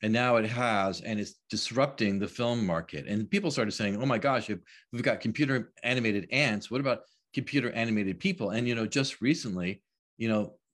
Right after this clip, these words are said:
some of us, I hope m-, mo-, many of us saw computer animated Luke Skywalker, right, on The Mandalorian, <laughs> right? Hey, wow, nice tattoo.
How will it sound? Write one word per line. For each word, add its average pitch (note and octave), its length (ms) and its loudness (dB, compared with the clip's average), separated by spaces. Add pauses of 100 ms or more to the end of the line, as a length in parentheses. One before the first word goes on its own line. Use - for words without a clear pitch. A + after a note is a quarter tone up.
(140)
some D#3 280 2
of F#2+ 120 2
us, G2 260 0
I G2+ 60 -4
hope F#2+ 180 -2 (180)
m-, A2 260 -4
mo-, C3+ 340 2
many C3 440 2
of D3+ 100 0
us F#2 220 -2
saw C3+ 460 4 (480)
computer C3 320 2
animated A#2 420 0
Luke B2 120 -2
Skywalker, A2+ 800 -2 (600)
right, A#2 220 -2 (280)
on G#2 200 2
The A#2 80 4
Mandalorian, C3 800 4 (200)
<laughs> F3+ 800 0
right? F#3 300 2 (220)
Hey, A3+ 260 8
wow, C3+ 420 4
nice G#2+ 280 -4
tattoo. A#2+ 460 -2